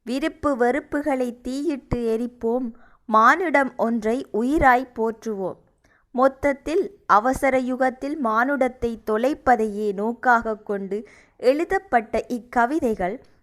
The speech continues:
மானுட நெறிமுறை மேவ வேண்டிய அவசியத்தையும் உணர்த்தி நிற்கின்றன.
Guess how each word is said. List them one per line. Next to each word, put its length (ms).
மானுட 600
நெறிமுறை 720
மேவ 440
வேண்டிய 580
அவசியத்தையும் 1080
உணர்த்தி 500
நிற்கின்றன. 680